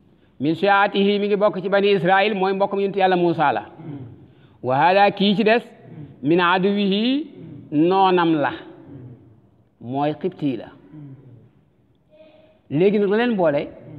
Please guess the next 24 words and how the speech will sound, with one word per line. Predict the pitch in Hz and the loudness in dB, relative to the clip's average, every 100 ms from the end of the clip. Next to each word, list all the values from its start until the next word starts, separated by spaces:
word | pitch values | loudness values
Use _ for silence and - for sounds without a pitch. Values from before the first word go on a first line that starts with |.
| - 135 | -14 -4
mooy | 160 180 | -2 -2
Qibti | 233 175 214 | -4 -4 -4
bi | 196 | -4
ci | 220 | -2
boppam, | 202 143 139 - - - 139 | -2 -2 -8 -10 -20 -18 -8
dafa | 135 190 | 0 0
taxan | 196 190 175 | 2 0 0
ba | 165 185 | 0 0
àggal | 233 185 165 - - 160 151 135 - - - _ - - - _ - | 0 0 -2 -4 -18 -20 -20 -20 -20 -20 -20 _ -20 -20 -20 _ -14
ne, | 139 165 | -4 0
"Yow | 175 190 214 - - - | 2 2 0 -6 -14 -8
Israël | 160 175 165 165 156 | -4 0 2 4 2
bi, | 156 | 2
kaay | 160 147 | 2 0
yenu | 135 | -2
ko, | 117 107 - - - - - - - - - - - | -6 -12 -18 -20 -20 -20 -20 -20 -20 -18 -18 -18 -8
kaay | 139 165 | -2 2
yenu | 180 185 | 2 2
say | 180 175 165 | 0 0 0
wi, | 143 - - 156 147 - | 0 -6 -16 -18 -18 -12
ma | 151 156 | -6 0
topp | 165 156 | 0 0
sa | 151 | -2
gannaaw." | - 147 143 131 | -2 -2 -2 -4